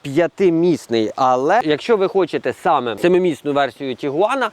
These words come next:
то потрібно заходити на сайт, е, який моніторить комплектацію автомобіля,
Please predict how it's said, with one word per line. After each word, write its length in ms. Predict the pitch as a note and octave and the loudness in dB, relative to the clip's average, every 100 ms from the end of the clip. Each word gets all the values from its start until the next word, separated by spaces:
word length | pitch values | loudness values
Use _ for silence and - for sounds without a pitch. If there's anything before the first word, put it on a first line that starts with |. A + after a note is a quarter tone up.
| - - - | -10 -20 -6
то 120 | - F#3 | -4 -2
потрібно 380 | G3 A#3 A3+ | -2 0 0
заходити 640 | E3+ F3 G#3 F#3+ F3 - D#3 | 0 0 0 0 0 0 0
на 400 | C#3+ D3+ D#3+ B2+ | 2 0 0 -2
сайт, 680 | - - D#3 C3 A#2 - C3 | -6 -2 0 0 -2 -6 -2
е, 260 | A#2+ A#2 | 0 2
який 280 | B2 B2+ D3+ | 0 0 0
моніторить 600 | C#3 D#3 D#3 E3+ C#3 A#2 | 2 0 2 2 2 0
комплектацію 880 | C#3+ C#3+ D#3 - C#3+ A2+ - A2 G#2+ | -2 0 -2 0 0 -2 -2 -4 -2
автомобіля, 720 | C3 D#3+ F3+ F3+ C#4 C4+ E3+ | -4 0 -2 0 0 2 0